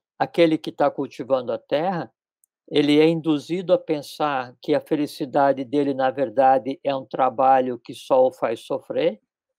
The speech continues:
e que a verdadeira felicidade é sair com um carro novo da agência todos os dias.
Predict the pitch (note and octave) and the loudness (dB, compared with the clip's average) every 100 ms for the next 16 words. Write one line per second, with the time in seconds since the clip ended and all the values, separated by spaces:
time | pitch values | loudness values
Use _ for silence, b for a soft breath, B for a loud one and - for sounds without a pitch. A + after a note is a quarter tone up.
0 | _ _ D#3 D3 D#3 D3 D3+ D3+ D3 F3 | _ _ -4 0 0 2 2 2 2 2
1 | F3+ E3+ D#3 - C3+ D3+ E3 D#3+ - - | 2 0 -2 -4 -2 2 2 0 -8 -4
2 | D3+ D#3+ D#3+ - D3+ C#3+ D#3+ - C#3+ - | -2 -2 -4 -6 -2 0 -2 -4 -8 -2
3 | C#3+ C3+ C#3 C#3+ D3 D3 B2 C#3 C3+ C#3 | -2 -2 -6 -6 -4 -4 -4 -6 -8 -4
4 | D3 C#3 C#3 D3 C3+ - A#2+ A2+ | -4 -4 -6 -10 -8 -8 -6 -6